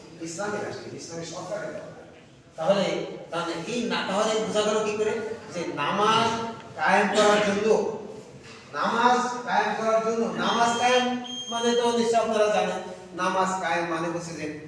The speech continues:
নামাজ কায়েম মানে হচ্ছে নামাজের ফরজ, সুন্নাত, ওয়াজিব, নফল, মুস্তাহাব, সুন্নাত, আহ, কিরা ইত্যাদি, মানে, সবগুলো যথাযথভাবে পালন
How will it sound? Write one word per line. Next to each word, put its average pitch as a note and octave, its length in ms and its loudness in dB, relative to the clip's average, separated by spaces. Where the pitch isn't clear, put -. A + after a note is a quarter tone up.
নামাজ D#3 360 -4
কায়েম D3+ 240 -2
মানে D3 160 -6
হচ্ছে D#3+ 160 -6
নামাজের D3 760 -6
ফরজ, D3+ 360 -2
সুন্নাত, D3 480 -6
ওয়াজিব, C#3+ 260 -6
নফল, C#3 360 -10
মুস্তাহাব, C3+ 580 -8
সুন্নাত, - 800 -12
আহ, C#3 760 -6
কিরা C#3+ 460 -6
ইত্যাদি, - 360 2
মানে, D3 240 -10
সবগুলো A3+ 760 -2
যথাযথভাবে G#3 920 -6
পালন E3+ 360 -4